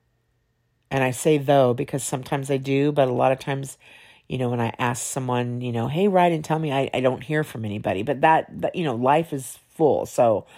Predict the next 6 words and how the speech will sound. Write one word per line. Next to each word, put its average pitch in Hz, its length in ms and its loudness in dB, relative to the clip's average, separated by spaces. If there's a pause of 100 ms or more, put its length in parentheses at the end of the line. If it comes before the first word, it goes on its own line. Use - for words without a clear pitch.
(340)
but - 180 2
I 175 180 6
would 196 300 0
love 135 720 6 (520)
to 151 180 -4
hear 117 580 -2